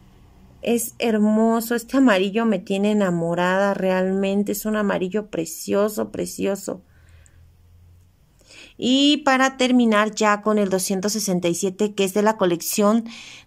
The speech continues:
de Érase una vez o Cuento de Hadas. Y es este rosa.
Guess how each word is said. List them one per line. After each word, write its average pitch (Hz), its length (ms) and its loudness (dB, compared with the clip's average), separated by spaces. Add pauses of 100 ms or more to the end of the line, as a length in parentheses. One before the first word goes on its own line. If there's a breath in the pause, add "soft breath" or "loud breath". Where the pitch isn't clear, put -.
de 240 320 2
Érase 220 320 0
una 208 240 2
vez 240 540 0
o 220 280 2
Cuento 202 360 0
de 196 140 2
Hadas. 196 560 0 (680)
Y 220 420 0
es 190 220 -4
este 185 380 -4
rosa. 180 600 -2